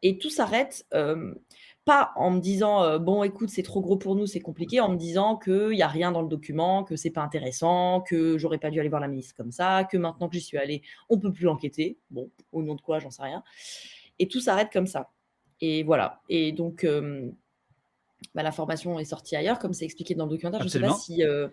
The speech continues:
Speaker 1: tes abonnés, euh, enfin, tes, tes, tes,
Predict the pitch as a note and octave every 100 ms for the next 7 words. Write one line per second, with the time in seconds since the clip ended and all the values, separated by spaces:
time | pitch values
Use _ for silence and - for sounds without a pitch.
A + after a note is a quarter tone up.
0 | - - _ _ - E3 D#3+ D#3 D#3+ D#3+
1 | F3 D#3 C3+ C3+ C#3 D3+ C#3 C#3+ C3+ -
2 | D2 -